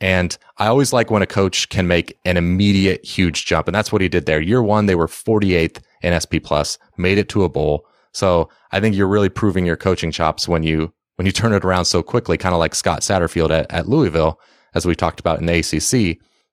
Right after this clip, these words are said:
But, uh, then year two, forty-fourth in S P Plus, another bowl game.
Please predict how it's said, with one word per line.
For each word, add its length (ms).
But, 240
uh, 240
then 240
year 140
two, 280
forty-fourth 600
in 80
S 140
P 160
Plus, 280
another 280
bowl 180
game. 340